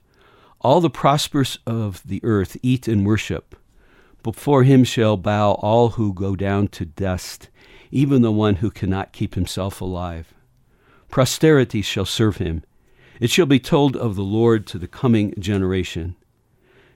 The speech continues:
They shall come and proclaim his righteousness to a people yet unborn, that he has done it.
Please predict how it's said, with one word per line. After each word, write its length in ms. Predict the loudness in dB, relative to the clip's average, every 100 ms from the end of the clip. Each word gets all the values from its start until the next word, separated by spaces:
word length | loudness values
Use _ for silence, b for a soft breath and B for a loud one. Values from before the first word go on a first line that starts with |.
| _
They 100 | 2
shall 200 | 2 2
come 200 | 4 4
and 120 | 4
proclaim 400 | 0 -4 0 2
his 180 | 0 -2
righteousness 720 | -2 -2 -6 -8 -8 -8 -10
to 180 | -12 -12
a 40 |
people 520 | -6 -6 -4 -4 -6 -8
yet 380 | -8 -6 -6 -6
unborn, 720 | -6 -4 -2 -4 -4 -4 -10 -16 _ _ _ _
that 140 | -8 -4
he 100 | -4
has 180 | -4
done 220 | -6 -6
it. 140 | -6